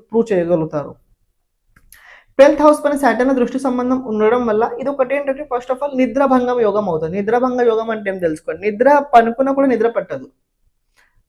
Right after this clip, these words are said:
పడుకున్నా కూడా నిద్ర పట్టదు. మార్నింగ్ లేచిన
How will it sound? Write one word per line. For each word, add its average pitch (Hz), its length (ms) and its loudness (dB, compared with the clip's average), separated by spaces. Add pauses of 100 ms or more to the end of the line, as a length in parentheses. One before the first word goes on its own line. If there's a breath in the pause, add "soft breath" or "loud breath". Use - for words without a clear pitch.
(100)
పడుకున్నా 202 460 2
కూడా 202 160 0 (320)
నిద్ర 262 180 4 (120)
పట్టదు. 170 340 -2 (640 soft breath)
మార్నింగ్ 247 340 4
లేచిన 262 200 2